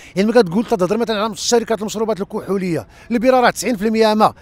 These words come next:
إلا حسبنا حنا مثلًا ملي كنشوفوا الإحصائيات الرسمية، حنا ما كنهضروش على النوار، الإحصائيات الرسمية كنقولوا مؤخرًا تبعت، آه، كنظن مية مليون هكتوليتر ديال الماء،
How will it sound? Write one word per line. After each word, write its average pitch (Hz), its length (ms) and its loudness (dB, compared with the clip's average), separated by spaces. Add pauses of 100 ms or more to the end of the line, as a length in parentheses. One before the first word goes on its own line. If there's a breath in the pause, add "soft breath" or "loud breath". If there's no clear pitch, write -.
(220 loud breath)
إلا 240 140 4
حسبنا 214 380 -2
حنا 233 240 -2
مثلًا 240 320 -2
ملي 233 80 -4
كنشوفوا 208 400 -6
الإحصائيات 226 680 -6
الرسمية، 214 460 -4
حنا 185 120 -2
ما 208 60 -4
كنهضروش 180 320 -6
على 196 100 2
النوار، 196 320 2 (420 loud breath)
الإحصائيات 220 600 0
الرسمية 208 240 -4
كنقولوا 220 340 -2
مؤخرًا 226 400 -2
تبعت، 185 400 0 (600 loud breath)
آه، 196 840 -2
كنظن 220 440 -6 (360)
مية 240 320 2
مليون 233 420 0 (1160)
هكتوليتر 247 520 -4
ديال 185 280 -2
الماء، 160 200 -4